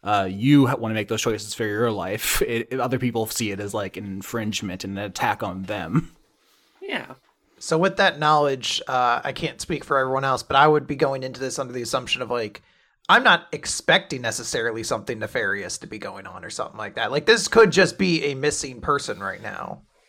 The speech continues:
Speaker 2: Yeah, my, my, as, as much as, like, before this conversation, I was joking about going hit, hitting Render with a wrench, I think that
Speaker 1: <laughs>
Speaker 2: Trizzy's probably going into this with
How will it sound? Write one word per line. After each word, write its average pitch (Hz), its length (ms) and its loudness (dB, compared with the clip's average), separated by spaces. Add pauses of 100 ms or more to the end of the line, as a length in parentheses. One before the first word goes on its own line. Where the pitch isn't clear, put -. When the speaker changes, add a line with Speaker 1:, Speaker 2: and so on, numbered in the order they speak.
(200)
Speaker 2:
Yeah, 156 380 2
my, 214 260 0
my, 240 300 2
as, 240 180 4
as 240 240 2
much 277 280 4
as, 294 120 2
like, 240 220 4
before 220 340 2
this - 180 0
conversation, 170 720 2
I 147 80 8
was 147 160 0
joking 151 340 4
about 139 260 0
going 131 280 2
hit, 151 240 -4
hitting 135 440 0
Render 123 400 0
with 131 160 -4
a 120 80 0
wrench, 156 420 -4
I 151 80 0
think - 540 -2
that 185 180 4
Speaker 1:
<laughs> - 140 2
Speaker 2:
Trizzy's 156 440 2
probably 151 400 0
going 147 260 4
into 143 220 0
this 143 280 -2
with 131 320 0